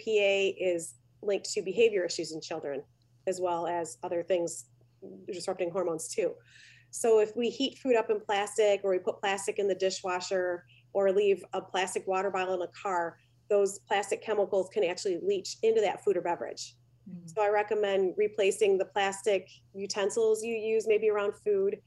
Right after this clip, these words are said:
Speaker 1: and then food storage containers. So instead of looking in that drawer and thinking, "Oh, I have so many food storage <laughs> containers," again, slightly greener. Just start with those first one or two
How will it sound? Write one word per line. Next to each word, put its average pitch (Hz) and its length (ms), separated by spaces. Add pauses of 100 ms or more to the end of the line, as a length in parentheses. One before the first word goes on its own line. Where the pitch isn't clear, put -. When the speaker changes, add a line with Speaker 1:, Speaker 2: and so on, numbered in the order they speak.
(300)
Speaker 1:
and 202 120
then 190 160
food 202 200
storage 190 360
containers. 196 680 (520)
So 214 240
instead 208 280
of 208 80
looking 220 260
in 208 80
that 185 200
drawer 202 200
and 190 120
thinking, 180 240
"Oh, 175 100
I - 60
have 202 80
so 190 160
many 185 160
food 185 220
storage 185 340
<laughs> 254 80
containers," 214 520 (420)
again, 202 420 (320)
slightly 233 520
greener. 196 360
Just 185 220
start 214 260
with 220 120
those 202 300
first 214 460
one 208 260
or 240 100
two 240 240